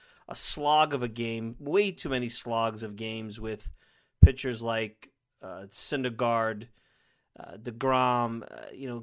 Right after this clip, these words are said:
guys that really you expect crisp outings, outings that are not, not only of quality, but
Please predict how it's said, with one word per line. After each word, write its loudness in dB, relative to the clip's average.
guys 2
that -2
really 0
you -4
expect -4
crisp 0
outings, -2
outings -2
that -6
are 0
not, 2
not 6
only 4
of -4
quality, 4
but -6